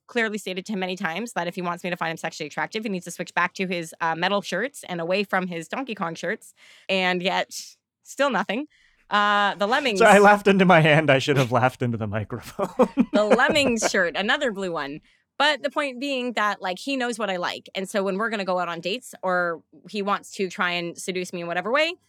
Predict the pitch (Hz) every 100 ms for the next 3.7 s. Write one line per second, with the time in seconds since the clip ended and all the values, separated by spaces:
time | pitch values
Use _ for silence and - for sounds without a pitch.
0 | _ - 320 311 302 294 269 269 269 320
1 | 285 240 254 233 214 226 226 208 190 247
2 | 233 202 202 185 - 190 196 175 165 170
3 | - 151 - - - -